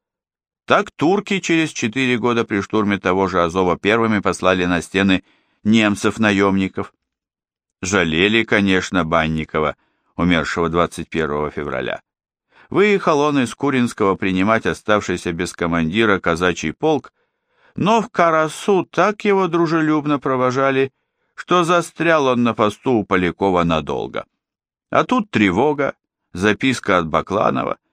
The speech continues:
и вернулся Банников с Поляковым в Куринское. На смерть свою вернулся. Пехота потеряла убитыми семнадцать солдат, ранеными семь офицеров и сто сорок семь солдат.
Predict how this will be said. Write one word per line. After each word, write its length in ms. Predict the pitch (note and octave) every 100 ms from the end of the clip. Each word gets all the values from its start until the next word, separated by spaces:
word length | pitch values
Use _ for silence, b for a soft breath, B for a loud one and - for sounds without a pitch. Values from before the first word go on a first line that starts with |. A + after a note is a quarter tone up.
| _ _ _ _ -
и 120 | A3
вернулся 600 | A#3 A3 A3 C4 A3 G#3+
Банников 580 | D#3 F#3 F3 E3 - C#3
с 60 |
Поляковым 600 | - B2+ A#2+ - B2+ A#2
в 80 | G#2+
Куринское. 760 | - A2+ G#2 G2 - - F#2 F#2 _ _ _ _ _ _ _ _ _ _ -
На 200 | G2 A#2
смерть 560 | - G#2+ A#2 C3 A#2+
свою 520 | - - C#2+ D2+ D2+
вернулся. 680 | D2 D2+ D#2 D#2 C#2+ - - - _ _ _ _ _ _ _ _ b b b
Пехота 460 | - F2 D#3+ G3 F#3
потеряла 500 | E3 D3 C3 C#3+ C#3
убитыми 720 | C3 A#2 C3+ - B2 B2 G2+ _ _ -
семнадцать 720 | - G#2 G2+ G2+ F#2 E2 C#2
солдат, 680 | - C2+ C2+ E2+ A#2+ - _ _ _ b b b
ранеными 680 | F#2+ B2+ B2+ A#2+ A#2+ A#2 G2+
семь 300 | - G#2+ F#2
офицеров 800 | D#2 D2 - G2 B2 C#3 C3 -
и 140 | F#2 -
сто 280 | - A#2
сорок 380 | A#2+ G2+ G2+ G2
семь 260 | - F#2 E2+
солдат. 600 | - C#2+ C2 G#1+ -